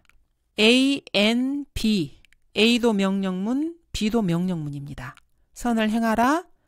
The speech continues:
영원 무궁토록 기거하라." 원래 킹제임스 성경은 "악에서 떠나고 선을 행하면은 영원 무궁토록 거할 것이다"라는 뜻입니다.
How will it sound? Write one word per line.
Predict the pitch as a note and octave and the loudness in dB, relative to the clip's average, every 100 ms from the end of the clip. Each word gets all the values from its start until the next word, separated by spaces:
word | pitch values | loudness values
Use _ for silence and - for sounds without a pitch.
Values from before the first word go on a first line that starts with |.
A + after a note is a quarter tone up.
| _ - | _ -2
영원 | G3 G3 | 0 2
무궁토록 | F3 E3+ F3 - F3+ G#3 D4 - _ | 0 0 -4 -4 -2 0 -2 -6 _
기거하라." | - F#3 G3 F3 G3+ F#3 - - _ _ _ _ _ _ _ _ _ _ _ _ _ _ _ _ _ _ _ _ _ _ _ | -6 -2 0 -2 -4 -6 -8 -14 _ _ _ _ _ _ _ _ _ _ _ _ _ _ _ _ _ _ _ _ _ _ _
원래 | G#3 A3 B3+ D#4 E4+ | 4 6 6 6 2
킹제임스 | - F4+ F4 D#4+ D4 | -2 -4 0 0 0
성경은 | B3+ A3+ G3 F#3 B3+ G3 C3+ - - | -2 -2 -2 -2 -2 -4 -8 -12 -8
"악에서 | F#3+ A3+ A#3+ A#3+ | -4 -2 -2 -2
떠나고 | A#3 A#3 A3 | 0 0 0
선을 | G#3+ C4 A#3+ A3 | -2 -4 -2 -2
행하면은 | G3+ F#3+ F3 F3 A#3+ - | -2 -2 -2 -2 -4 -4
영원 | F3 F#3+ A3+ C#4 D4+ | 0 2 2 2 2
무궁토록 | C#4 F3+ E3+ G3 - F3+ F3 B3 D#4 - _ - | 0 -4 -4 -6 -4 -4 -2 -2 -6 -14 _ -16
거할 | - A3 A#3+ B3 C4+ C4 | -2 2 2 2 0 -2
것이다"라는 | - E3+ E3+ - A#3 G#3+ F3+ D#3+ A3 C#4+ D#4 - | -2 -2 -2 -2 -2 -2 -2 -2 -2 -4 -6 -8
뜻입니다. | G3+ F3+ D3+ C#3+ C3 | -8 -6 -8 -8 -10